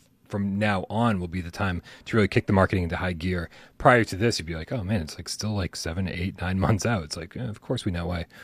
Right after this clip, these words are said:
we get that. Um,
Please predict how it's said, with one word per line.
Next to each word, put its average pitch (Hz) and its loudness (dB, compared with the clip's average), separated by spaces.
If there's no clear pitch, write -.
we 90 -4
get 87 -4
that. 95 -4
Um, 131 8